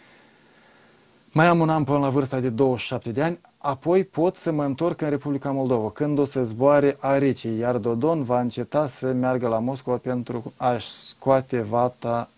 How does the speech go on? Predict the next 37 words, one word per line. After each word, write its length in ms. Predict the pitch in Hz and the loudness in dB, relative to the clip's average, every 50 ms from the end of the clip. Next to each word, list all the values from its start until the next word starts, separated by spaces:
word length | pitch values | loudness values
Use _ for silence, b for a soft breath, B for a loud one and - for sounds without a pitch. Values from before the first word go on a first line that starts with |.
| _ _ | _ _
pentru 220 | - 147 135 131 143 | -4 -2 2 4 4
a-i 80 | 135 | 2
scoate 300 | 127 - 139 139 131 - | 4 4 2 2 2 0
vata 480 | 123 113 127 127 127 - 127 123 120 - b b b b b b b b | 0 0 0 0 0 0 -2 -4 -4 -6 b b b b b b b b
din 300 | - 127 123 123 120 117 | -2 2 4 4 4 4
nas 300 | 117 117 120 120 - - | 2 2 0 -2 -4 -6
lui 200 | - 117 120 120 113 110 113 | -4 0 0 2 2 2 2
Lenin, 640 | 120 120 120 117 117 117 117 113 113 113 113 107 - | 2 2 2 2 0 -2 -2 -4 -4 -6 -6 -8 -4
Lenin, 480 | - 131 123 139 135 131 127 120 120 113 | -2 2 4 4 4 4 4 2 2 0
zice 340 | - 127 127 123 - 127 | 0 -2 -2 -2 -2 -6
Sergiu 460 | 113 - - 131 131 120 110 110 120 113 | -8 -4 -2 -2 -2 0 0 0 -2 -2
Bonciuc, 600 | 101 107 113 113 107 98 - - 135 127 127 - | 0 -2 -2 -2 -4 -6 -4 -2 -2 -2 -2 -4
și 460 | - - - - 131 139 139 143 143 139 143 | -8 -8 -6 -4 -2 -2 -2 -2 -2 -4 -4
n-am 480 | 143 143 143 139 139 143 135 127 117 113 | -6 -6 -6 -4 -2 2 2 2 2 2
reușit 320 | 117 113 101 - 127 113 | 0 -2 -2 -4 -8 -10
să 140 | - - 120 | -8 -6 -6
gust, 360 | 107 104 117 117 101 - - - - | -4 -2 -2 -2 -2 -4 -10 -12 -10
uh, 100 | 117 113 110 113 B B B B B B B B | -8 -8 -8 -10 B B B B B B B B
umorul, 520 | - 127 120 123 127 139 143 143 143 131 120 | 2 2 4 6 6 4 4 4 4 2 2
dar 200 | 135 139 143 143 | 2 2 4 2
mă 160 | 135 131 127 | 2 0 0
bucur 340 | 123 135 131 135 139 135 - | 0 0 -2 -2 -4 -6 -6
că 140 | - 127 | -4 -4
omul 540 | 123 127 127 123 123 123 120 120 120 117 117 - b b b b b b _ - | -2 0 0 0 0 0 -2 -2 -4 -6 -6 -10 b b b b b b _ -12
împlinește 420 | 120 110 117 123 127 123 - 117 | -10 -6 -4 -4 -2 -2 -2 -4
degrabă 360 | 110 110 113 117 117 107 110 | -4 -2 0 0 0 0 0
douăzeci 240 | 104 117 117 113 104 | 0 0 0 0 -2
și 60 | - | -4
șapte 240 | - 113 - - 107 | -6 -6 -6 -6 -6
de 120 | 104 113 | -4 -4
ani 120 | 117 117 113 | -4 -4 -4
și 160 | - - 127 | -4 -4 -2
nu 220 | 123 123 131 135 | 0 0 0 0
va 160 | 127 113 120 110 | 0 0 0 0
mai 200 | 113 113 113 104 | 0 -2 -4 -6
putea 380 | - 113 110 - - 117 113 | -8 -10 -10 -6 -6 -6 -6
fi 320 | 101 - - 117 113 117 | -6 -6 -6 -4 -4 -4